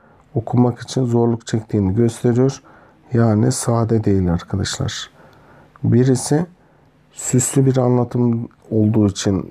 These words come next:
ya da metaforlar mecazlı bir anlatıma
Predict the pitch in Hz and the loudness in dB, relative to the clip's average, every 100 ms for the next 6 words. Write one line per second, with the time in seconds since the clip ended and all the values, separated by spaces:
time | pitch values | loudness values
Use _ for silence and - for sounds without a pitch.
0 | - 110 107 107 110 120 110 117 113 104 | -2 0 2 2 2 -2 -2 0 2 0
1 | 101 107 113 117 113 120 117 113 113 110 | 0 0 0 -2 -2 -2 -2 0 -2 -2
2 | 120 113 | -2 0